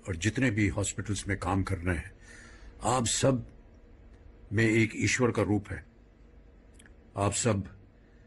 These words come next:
इतनी मेहनत के साथ इंसानियत के लिए काम कर रहे हैं, आप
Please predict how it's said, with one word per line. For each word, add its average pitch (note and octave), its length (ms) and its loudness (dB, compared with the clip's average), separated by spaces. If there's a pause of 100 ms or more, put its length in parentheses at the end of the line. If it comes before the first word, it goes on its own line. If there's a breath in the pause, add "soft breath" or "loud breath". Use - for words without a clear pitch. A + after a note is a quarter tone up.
(460 soft breath)
इतनी C3+ 280 4
मेहनत G#2+ 420 2
के - 120 0
साथ - 480 -6 (1500)
इंसानियत C3+ 640 4
के C#3+ 100 0
लिए C3 120 2
काम A2 240 -2
कर F#2+ 140 -2
रहे D#2+ 140 -6
हैं, C2+ 80 -6
आप C2 80 -16